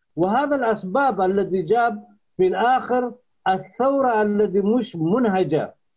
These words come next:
ولا كان عندها قادة التي حصلت في أربعة وسبعين، وهذا أطاح النظام الإمبراطوري الإقطاعي بتاع هايلي سلاسي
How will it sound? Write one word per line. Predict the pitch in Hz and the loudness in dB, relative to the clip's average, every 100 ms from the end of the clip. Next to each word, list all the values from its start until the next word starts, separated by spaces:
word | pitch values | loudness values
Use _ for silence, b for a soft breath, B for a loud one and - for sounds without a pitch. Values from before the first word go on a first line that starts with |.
| - | -4
ولا | 135 202 240 | 0 2 0
كان | 233 220 208 | 0 -2 0
عندها | 226 220 190 165 160 - | 0 0 -2 -4 -8 -2
قادة | 233 233 226 | -2 0 -2
التي | 208 190 180 _ _ 180 | -4 -6 -8 _ _ -8
حصلت | 180 208 208 196 160 | -6 -6 -6 -8 -8
في | 185 | -6
أربعة | 185 202 165 160 | -6 -6 -6 -8
وسبعين، | 151 151 156 214 269 262 _ _ | -8 -10 -6 -6 -6 -14 _ _
وهذا | 135 160 196 254 240 233 220 _ 175 | -8 -2 0 0 -2 -4 -6 _ -10
أطاح | 180 233 302 277 - _ _ _ | -8 -2 -2 -2 -4 _ _ _
النظام | 160 180 170 208 202 | -8 -4 -2 -2 -2
الإمبراطوري | 190 185 160 170 165 165 214 202 | 0 -2 0 -2 -2 0 0 0
الإقطاعي | 185 170 - 190 202 185 180 170 _ _ - | -2 -6 -8 -4 -2 -2 -4 -6 _ _ -4
بتاع | 175 185 160 | -4 -2 -4
هايلي | 185 175 170 | -2 -2 -6
سلاسي | 175 160 185 - 170 156 | -6 -2 -2 -2 -4 -4